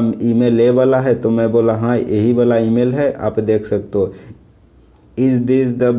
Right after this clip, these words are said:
best email to reach you at?" तो मैं बोला "Thank you", Yes लिखने के बाद मैं "Thank you" बोला। अब मैं दिखाता हूँ मेल। अब उसके बाद जो उधर से मेल आया ना,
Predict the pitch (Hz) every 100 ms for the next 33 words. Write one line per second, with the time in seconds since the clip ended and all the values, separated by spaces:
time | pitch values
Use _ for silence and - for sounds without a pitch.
0 | 104 123 135 - - 117 120 127 123 127
1 | 120 117 127 127 127 - 120 127 127 127
2 | 131 120 87 - 113 110 113 113 110 113
3 | 113 113 110 113 113 143 147 - 113 110
4 | - 113 117 117 120 117 127 135 123 117
5 | 113 - 110 104 104 110 101 95 92 92
6 | - - - - - 135 147 143 143 139
7 | 131 139 135 117 117 113 87 - - -
8 | - - _ _ _ - - - - 147
9 | 156 160 156 160 139 127 143 147 135 147
10 | 143 135 127 143 131 131 135 123 110 107
11 | 131